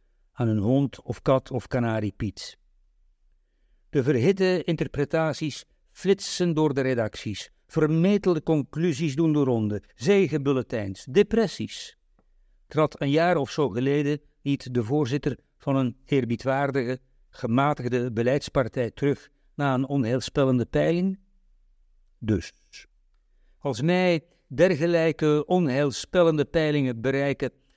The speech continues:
uit ons grote, machtige oostelijke buurland,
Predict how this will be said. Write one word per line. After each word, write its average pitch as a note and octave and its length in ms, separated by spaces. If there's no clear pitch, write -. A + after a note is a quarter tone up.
uit C#3+ 220
ons B2+ 260
grote, C3+ 580
machtige A#2+ 680
oostelijke C3 580
buurland, E3 640